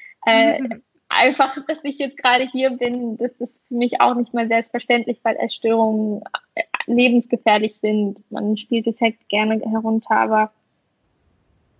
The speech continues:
Speaker 2: Ja.
Speaker 1: deswegen bin ich froh, dass ich da bin. Ich bin froh, dass die Sonne jetzt gerade so schön scheint und, ähm, ich fühlen kann, dass ich so viel Positives fühle, dass ich aber auch Negatives fühle und,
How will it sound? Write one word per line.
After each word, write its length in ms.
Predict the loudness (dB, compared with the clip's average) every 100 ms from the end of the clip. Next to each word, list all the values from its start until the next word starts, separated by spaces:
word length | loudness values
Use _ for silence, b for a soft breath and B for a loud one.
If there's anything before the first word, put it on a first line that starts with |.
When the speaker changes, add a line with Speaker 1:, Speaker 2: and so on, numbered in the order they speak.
| _
Speaker 2:
Ja. 120 | -10 -6 -6
Speaker 1:
deswegen 300 | 0 2 2
bin 120 | 2
ich 180 | 2 2
froh, 140 | 2
dass 180 | 2 0
ich 100 | -4 0
da 220 | 2 4
bin. 160 | 2 -4
Ich 80 |
bin 180 | -6 -10 -8
froh, 140 | -6 -6
dass 140 | -6 -6
die 140 | -4
Sonne 240 | -2 -2
jetzt 300 | -2 -4 -8 -4
gerade 340 | 0 0 -2 -8
so 120 | -10
schön 300 | -8 -6 -6
scheint 540 | -6 -6 -4 -4 -4 -6
und, 280 | -8 -8 -8
ähm, 440 | -6 -4 -2 -4 -6 B B B
ich 200 | -14 -6
fühlen 340 | 0 2 4 2
kann, 560 | 0 0 0 0 0
dass 120 | 0 -2
ich 160 | -8 -6
so 100 | -6
viel 160 | -4
Positives 800 | -6 2 2 2 0 -2 -2 -6 -4
fühle, 260 | 0 0
dass 200 | 0 -2
ich 160 | -2 0
aber 160 | 2 2
auch 120 | 2
Negatives 680 | 2 2 0 0 -4 -4 -6
fühle 480 | -4 -2 0 0 0
und, 320 | -2 0 -2